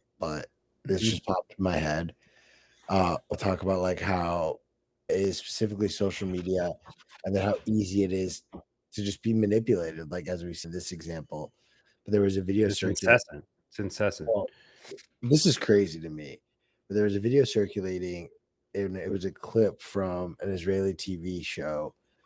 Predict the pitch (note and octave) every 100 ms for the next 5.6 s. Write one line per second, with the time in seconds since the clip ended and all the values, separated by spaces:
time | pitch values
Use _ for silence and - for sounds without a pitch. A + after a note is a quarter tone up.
0 | _ - G2+ G#2 A2 G#2+ G#2 G#2+ G#2 A2+
1 | A#2 F#2+ F#2 F#2+ - G2 F#2 F2+ - F2
2 | E2+ F#2 F2+ D#2+ - - - D#2+ F2 F2+
3 | F2 D#2+ D#2 - _ _ _ _ - -
4 | G2+ F#2+ F2+ A2 G2 E2+ F#2 F2 - F2+
5 | E2+ E2+ - D#2 D#2 -